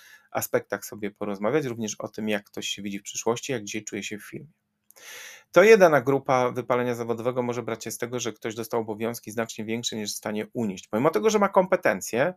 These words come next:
to może być tak, że tych obowiązków nie jest w stanie z różnych innych aspektów unieść.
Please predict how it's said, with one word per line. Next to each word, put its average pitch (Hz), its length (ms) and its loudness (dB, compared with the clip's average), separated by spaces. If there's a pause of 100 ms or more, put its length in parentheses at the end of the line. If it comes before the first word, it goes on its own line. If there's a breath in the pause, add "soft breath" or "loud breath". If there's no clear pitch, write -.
(420 loud breath)
to 123 100 -2
może 147 220 0
być 120 140 -8
tak, 127 200 0
że 127 120 -10
tych - 200 -16
obowiązków 107 560 -8
nie 107 160 -4
jest 123 180 -4
w - 40 -8
stanie 107 280 -4
z 104 60 -10
różnych 104 340 -8
innych 104 200 -16
aspektów - 460 -18
unieść. - 480 -20